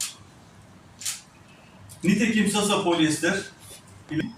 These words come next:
A Ş iş yerlerinde sendikamız Petrol İş halen imzalanmaktadır. İşverenin iş kolu tespit başvurusu baştan ket vurmaya çalışmaktadır. Ne yazık ki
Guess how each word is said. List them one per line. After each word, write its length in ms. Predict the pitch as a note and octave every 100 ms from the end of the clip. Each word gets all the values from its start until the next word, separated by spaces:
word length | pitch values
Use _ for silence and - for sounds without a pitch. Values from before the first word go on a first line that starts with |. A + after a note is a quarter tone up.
| - - -
A 180 | D3+
Ş 300 | B2 A2+ G2+ -
iş 200 | E3+ -
yerlerinde 460 | C3+ A#2+ A2+ G#2 G2+
sendikamız 720 | - C#3+ E3 D#3+ B2 A#2+ -
Petrol 360 | C3 B2 E3+ E3
İş 180 | F3 - - -
halen 260 | F3 F3+ D3+
imzalanmaktadır. 800 | C#3+ A#2 G2+ - - - - - - - - - - - - - - - - - - - - - - - - -
İşverenin 640 | A3 A3+ G#3 E3 D3 - - - - - -
iş 220 | F3+ -
kolu 280 | E3+ A#3 A#3
tespit 500 | E3 - G3+ - D#3
başvurusu 600 | D3+ D3+ C3 A#2+ A#2+ - - - B2+
baştan 440 | C#3 C#3 G3 E3+ G#3
ket 220 | G#3 D#3+
vurmaya 300 | D3+ D3+ D3+
çalışmaktadır. 800 | B2+ G#2 G#2 G#2 - - - - - - - - - - - - - - - - - - - - - - - - - - - - - -
Ne 80 | F3+
yazık 380 | A3+ F3 D#3 -
ki 260 | - -